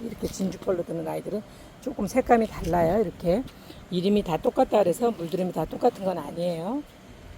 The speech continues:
음, 그래서 오늘은 정원댁이, 아, 여기까지만 올려드려 보겠습니다. 여기까지만.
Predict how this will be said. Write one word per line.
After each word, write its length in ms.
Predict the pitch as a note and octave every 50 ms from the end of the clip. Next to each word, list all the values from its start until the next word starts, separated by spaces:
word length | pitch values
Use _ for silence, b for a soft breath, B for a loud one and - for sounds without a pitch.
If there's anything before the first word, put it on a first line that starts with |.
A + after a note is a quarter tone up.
| - - - - - - - - - - - - - - G3
음, 160 | E3 D#3 D3+ C#3 C#3 C3+ - -
그래서 260 | - F3+ F3+ - G#3 G3
오늘은 480 | F3+ F3+ F#3+ G3+ G#3+ G#3+ A#3 B3 B3+
정원댁이, 680 | - G3 F#3 F#3+ G3 F#3 - G#3 G3 F3+ B3 B3 F#3+ - - - - - - - - - - - - - - - - - - - - - - - - - -
아, 120 | F3+ D#3+
여기까지만 720 | E3 F3+ G3+ G3 G#3+ A3+ - - A3 G#3+ F#3 A3+ A#3+ A#3+ A3+
올려드려 480 | F#3+ F#3 F#3+ G3+ G3+ F#3+ - F3 F#3+ F3+
보겠습니다. 920 | - - E3+ F3 F3+ E3+ - - G3+ G#3+ A#3 A#3 G3+ G3+ G3 G3 G3 F#3+
여기까지만. 1000 | E3+ D3+ D3+ D#3 - - F3+ E3 - - F3 F3 E3+ E3+ F#3 G3+ A3+ B3 C4 B3+